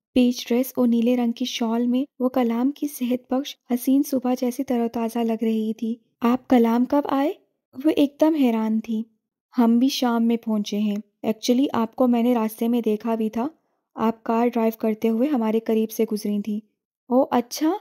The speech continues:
मेरी शायद नज़र नहीं पड़ी।" वसीला भी मुस्कुरा दी। साथ रमशा है या दोस्त वगैरह? रमशा और मेरी बड़ी सिस्टर मोमिना,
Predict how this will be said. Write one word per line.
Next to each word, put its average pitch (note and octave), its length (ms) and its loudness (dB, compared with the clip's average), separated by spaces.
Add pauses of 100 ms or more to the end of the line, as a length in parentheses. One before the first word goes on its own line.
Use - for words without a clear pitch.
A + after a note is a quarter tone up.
(540)
मेरी B3 360 4
शायद E4 360 2
नज़र A#3+ 220 0
नहीं A#3+ 240 0
पड़ी।" G#3+ 300 -4 (400)
वसीला B3 400 0
भी A#3 120 2
मुस्कुरा G#3+ 480 -4
दी। A3 240 -6 (260)
साथ A#3+ 340 2
रमशा A3+ 360 0
है C#4+ 240 2
या G#4 80 0
दोस्त A#3+ 400 0
वगैरह? G#3+ 420 -4 (580)
रमशा A3 540 0 (240)
और A#3 100 2
मेरी A#3 260 4
बड़ी A#3 260 0
सिस्टर A#3+ 320 -6
मोमिना, G#3+ 540 -2